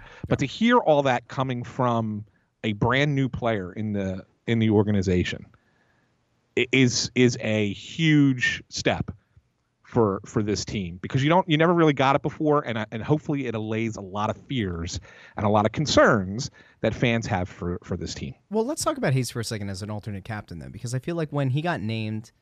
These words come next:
Speaker 2: as one of the alternate captains, there was an immediate question and almost like a backlash, because how do you make a new guy part of the leadership core right away? And there was initially that question of, is this just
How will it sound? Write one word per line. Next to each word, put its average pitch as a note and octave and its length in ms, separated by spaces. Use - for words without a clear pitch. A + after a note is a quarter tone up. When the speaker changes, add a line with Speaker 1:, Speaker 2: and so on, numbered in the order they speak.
Speaker 2:
as A#2 220
one A#2+ 120
of A2+ 100
the A2+ 60
alternate G#2 320
captains, A2 540
there A#2 140
was A2 340
an A2 80
immediate A2+ 540
question B2+ 420
and F2+ 140
almost A2+ 180
like G#2 100
a F#2+ 40
backlash, G2+ 600
because G2+ 400
how A#2+ 160
do C3+ 80
you C3+ 60
make B2 160
a G#2 40
new G#2+ 300
guy F#2 480
part B2+ 240
of A#2+ 80
the A2 80
leadership G#2+ 460
core G2 240
right F2+ 180
away? F#2+ 480
And G2+ 100
there G#2+ 100
was A2 140
initially B2 420
that G#2 180
question G#2 420
of, F2+ 180
is C#3 160
this C3 240
just - 340